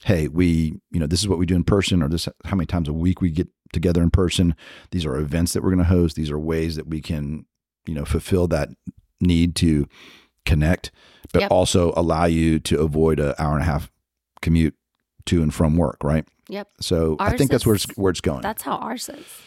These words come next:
Speaker 2: Like
Speaker 1: Yeah. And so, like, if you get, if you're in the, but there's a lot of firms and a, a lot of businesses that are really getting it wrong. But if you're in that top ten percent that figures it out, you can build a really, really great workforce and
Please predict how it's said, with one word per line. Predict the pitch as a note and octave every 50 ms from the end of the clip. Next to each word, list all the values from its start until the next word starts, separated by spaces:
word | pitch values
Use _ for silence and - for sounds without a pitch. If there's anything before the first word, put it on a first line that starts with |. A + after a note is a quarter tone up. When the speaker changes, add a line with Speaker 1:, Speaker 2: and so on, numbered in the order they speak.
| -
Speaker 2:
Like | - - -
Speaker 1:
Yeah. | D#3+ G2 - - - _ _ - - _ -
And | - A2 A2 G2
so, | - G#2+ F#2+
like, | F2 F2 -
if | F#2 F2 -
you | G#2+ G#2+
get, | G2+ A2+ G#2+ F#2+ F2+ _ -
if | F#2+ F#2+ -
you're | A2+ A#2 A#2
in | A#2 A2
the, | F#2 E2 D#2+ D2 - _ _ _ _ _ _ _ _ _ _ _ _ _ _ -
but | F#2+ F2
there's | F2+ G#2 E2+
a | F2+
lot | F#2 F#2 F2+ F#2 G2 G#2 G2+
of | F#2 D#2+
firms | - - - G#2 F#2 G2 G#2+ A2 A2 G#2 -
and | E2 E2
a, | E2 D#2+ D#2+ D#2+
a |
lot | F2 E2+ D2+
of | D#2 D#2
businesses | G2 G2 G#2 G2 - - E2+ D#2
that | E2 E2
are | D2+ D#2+
really | E2+ F2 F2 F2 E2 E2
getting | D#2 E2 E2 E2 D#2+
it | C#2+ -
wrong. | G2+ A#2 B2 A#2 G2+
But | F2+ E2
if | D#2+ -
you're | G#2+ G#2+
in | G#2
that | F2+ E2 - -
top | - G#2 E2 - _ -
ten | - G2 F#2 F#2+
percent | - - E2+ - - F#2+ G2 -
that | - - -
figures | - _ - - F#2+ E2 F#2+ F2 E2
it | E2 C2
out, | D2+ D#2 F2+ G#2 - -
you | G2 F#2+
can | - A2 G2
build | F#2 G#2 F#2 D#2
a | D#2+
really, | F2 F2 E2 E2 E2+ E2+ F2 F2 E2+ D#2+
really | D#2 D#2+ E2 D#2+ D#2 D2+
great | C#2 D#2 D2+ D2+ D2+ C#2+ C#2 _ _ _ _ _ _ _ _ -
workforce | F2 E2+ E2+ D2+ C#2+ - - D2+ C#2 C2+ C#2 - - - - _ _ _ _ _ _ _ _ -
and | D#2 C#2 C2+ C#2 C2+ C2 C2 C#2 C#2